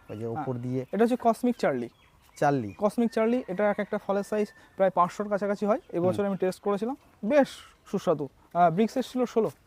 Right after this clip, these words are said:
Speaker 1: ষোলো।
Speaker 2: ষোলো এসেছিল এবং খুব দুর্দান্ত খেতে।
Speaker 1: আচ্ছা,
Speaker 2: হুম।
Speaker 1: সাথে সাথে এই একটা দেখছি,
Speaker 2: হুম।
Speaker 1: বড্ড সরু সরু
Speaker 2: হ্যাঁ।
Speaker 1: আর একদম ইউনিক টাইপের।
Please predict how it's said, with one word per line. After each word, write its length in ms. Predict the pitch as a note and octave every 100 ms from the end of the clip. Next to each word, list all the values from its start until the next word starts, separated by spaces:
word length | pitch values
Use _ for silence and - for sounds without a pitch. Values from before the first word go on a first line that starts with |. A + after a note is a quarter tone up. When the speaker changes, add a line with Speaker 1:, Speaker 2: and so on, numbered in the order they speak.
| _ -
Speaker 1:
ষোলো। 360 | - C#3+ G2 -
Speaker 2:
ষোলো 240 | - G3+ G3+
এসেছিল 260 | - C#3 C3 _ - -
এবং 120 | F3+
খুব 180 | - A3
দুর্দান্ত 400 | F3 E3 G#3 F#3
খেতে। 180 | C3+ C3 - _ _ _ _ -
Speaker 1:
আচ্ছা, 240 | G2+ - F#2+ _ -
Speaker 2:
হুম। 100 | G#3+
Speaker 1:
সাথে 280 | D3 B2+ C#3
সাথে 320 | C3+ C#3 C3 - _
এই 120 | C3 C#3
একটা 260 | B2+ C#3
দেখছি, 320 | B2 - F3+ G#3+
Speaker 2:
হুম। 140 | E3 C#3 _ -
Speaker 1:
বড্ড 260 | B2 C#3+ F3
সরু 260 | - F3+ F3
সরু 300 | D3 D#3 D4+ _ - -
Speaker 2:
হ্যাঁ। 120 | C#3+
Speaker 1:
আর 400 | B2+ B2+ B2+ B2+ _ - _ _ _ _ _ _ -
একদম 340 | D3+ D#3+ G3+
ইউনিক 300 | F#3+ G3+ F#3+ F3+
টাইপের। 300 | C#3+ A#2